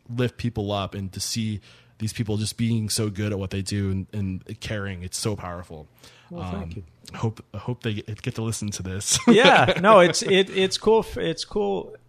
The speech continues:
Speaker 2: really, for, you know, like, you know, Pia, our general manager, has been, you know, huge in, in
Speaker 1: Oh, she's
Speaker 2: helping
Speaker 1: awesome.
Speaker 2: hire a lot of great people. And, but really, we just try to, you know, we just try to be good people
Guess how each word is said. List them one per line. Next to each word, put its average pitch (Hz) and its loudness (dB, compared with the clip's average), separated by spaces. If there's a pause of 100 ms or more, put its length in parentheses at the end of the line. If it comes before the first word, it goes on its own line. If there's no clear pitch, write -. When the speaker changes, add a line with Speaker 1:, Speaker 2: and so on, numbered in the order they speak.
Speaker 2:
really, 170 2
for, 131 -2
you 139 -6
know, 113 -2 (200)
like, 117 -4 (480)
you 123 -2
know, 110 -2
Pia, 143 -2
our 120 -4
general 113 -4
manager, 110 -6
has 101 -8
been, 104 -12 (140)
you 107 -10
know, 98 -8
huge 113 -6
in, 104 -8 (160)
in 104 -8
Speaker 1:
Oh, 101 -6
she's 107 -4
Speaker 2:
helping 101 -2
Speaker 1:
awesome. 82 -8 (240)
Speaker 2:
hire 117 -2
a 117 -2
lot 110 -2
of 101 -6
great 107 -6
people. 113 -6
And, 104 -8
but 113 -10
really, 175 -4
we 123 -8
just 139 -10
try 139 -6
to, 113 -6 (600)
you 170 -10
know, 170 -4
we 170 -4
just 170 -8
try 165 -4
to 147 -4
be 127 -12
good 123 -6
people 127 -6